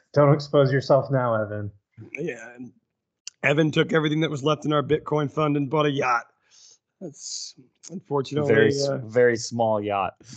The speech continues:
Speaker 2: Yeah. <laughs> Well, that small yacht is jeopardizing our trip to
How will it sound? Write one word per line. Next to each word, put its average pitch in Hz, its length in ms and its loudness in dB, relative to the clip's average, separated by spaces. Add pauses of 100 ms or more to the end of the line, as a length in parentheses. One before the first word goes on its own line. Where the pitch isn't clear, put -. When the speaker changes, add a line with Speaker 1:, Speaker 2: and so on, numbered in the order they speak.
(160)
Speaker 2:
Yeah. 170 260 -10
<laughs> - 720 -14
Well, 156 120 -4
that 165 140 2
small 180 320 2
yacht 170 280 2
is 143 100 -4
jeopardizing 151 720 -2
our 139 100 -2
trip 151 360 -2
to 135 320 0